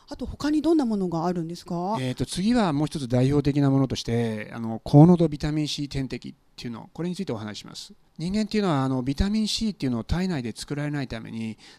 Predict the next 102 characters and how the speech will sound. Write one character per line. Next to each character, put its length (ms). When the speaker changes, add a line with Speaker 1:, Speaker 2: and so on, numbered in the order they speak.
Speaker 2:
何 220
ら 100
か 80
の 80
形 320
で 160
取 160
ら 60
な 140
け 60
れ 80
ば 120
い 20
け 100
な 100
い 20
ん 40
で 60
す 100
ね。 300
例 80
え 20
ば 120
注 200
射 140
で 100
行 120
う 180
場 140
合 60
に、 540
日 140
本 220
製 140
の 100
ビ 100
タ 160
ミ 140
ン 60
C 200
の 100
注 200
射 140
薬 180
っ 20
て 80
い 20
う 40
の 60
は 60
あ 40
る 80
ん 80
で 100
す 100
け 80
れ 60
ど 100
も、 300
お、 200
添 240
加 140
物 240
が 60
入 140
っ 20
て 100
る 60
た 120
め 120
に、 340
あ 60
ん 60
ま 80
り 80
た 100
く 80
さ 120
ん、 160
一 100
般 120
的 180
に 80
は 100
四 360
グ 100
ラ 140
ム 160
ぐ 80
ら 120
い 80
ま 120
で 80
し 120
か 360
点 140
滴 140
で 120
き 80
ま 80
せ 100
ん。 180